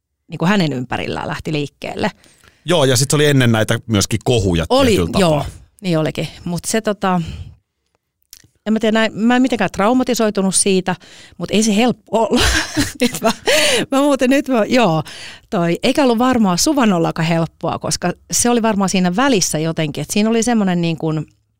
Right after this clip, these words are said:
Speaker 1: en mä syytä Toni Halmetta mistään, <laughs> mutta et siinä ehkä oli semmoista, me oltiin aina vähän niin kuin nokat vastakkain.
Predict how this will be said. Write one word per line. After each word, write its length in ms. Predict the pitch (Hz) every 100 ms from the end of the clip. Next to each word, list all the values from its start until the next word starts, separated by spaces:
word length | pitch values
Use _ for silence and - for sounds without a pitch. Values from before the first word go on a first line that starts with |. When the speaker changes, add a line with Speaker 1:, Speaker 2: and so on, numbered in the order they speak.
| _ _ _ -
Speaker 1:
en 100 | 202
mä 80 | 190
syytä 280 | 226 208
Toni 180 | 160 156
Halmetta 400 | 156 165 156 -
mistään, 520 | 165 175 - 214 240 196
<laughs> 40 |
mutta 260 | 196 190 196 - - - -
et 100 | -
siinä 200 | - 233 220
ehkä 180 | 226 226
oli 260 | 254 302
semmoista, 540 | 220 175 170 170 - - _ _ _ - _ _ _ _ _ -
me 80 | 214
oltiin 160 | 202
aina 180 | 294 233
vähän 260 | 196 175 160
niin 120 | 143
kuin 120 | 151
nokat 240 | 147 -
vastakkain. 600 | 165 - - - - 277